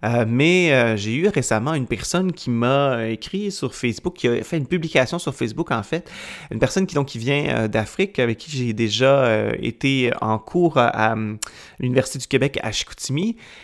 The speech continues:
et, euh, qui se demandait pourquoi au Québec on utilisait euh, covid dix-neuf au féminin. On disait la covid dix-neuf, alors que à certains endroits du monde, à d'autres endroits dans le monde, euh, on utilise le covid dix-neuf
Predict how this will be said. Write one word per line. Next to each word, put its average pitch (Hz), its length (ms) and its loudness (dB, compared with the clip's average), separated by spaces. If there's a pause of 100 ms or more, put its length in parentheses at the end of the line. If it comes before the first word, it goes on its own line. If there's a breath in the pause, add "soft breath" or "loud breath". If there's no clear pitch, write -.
(140 loud breath)
et, 185 280 10
euh, 139 160 8
qui 131 140 -2
se 147 80 4
demandait 127 300 4
pourquoi 196 320 2
au 185 80 6
Québec 139 280 2
on 120 120 0
utilisait 127 560 -2 (380 loud breath)
euh, 113 320 0 (140)
covid 127 240 0
dix-neuf 123 400 -2
au 127 100 0
féminin. 131 580 2
On 107 80 -6
disait 107 280 -2
la 131 300 4
covid 123 340 0
dix-neuf, 117 520 -4
alors 127 300 4
que 135 240 0 (320 loud breath)
à - 120 -6
certains 131 280 -2
endroits 117 260 2
du 107 100 -10
monde, 120 300 -2
à 117 80 -2
d'autres 123 360 -4
endroits 113 320 -6
dans 151 340 2
le 131 80 2
monde, 139 420 -4 (360 loud breath)
euh, 123 160 2
on 123 140 2
utilise 139 680 -2
le 131 300 4
covid 110 380 -4
dix-neuf 120 460 -2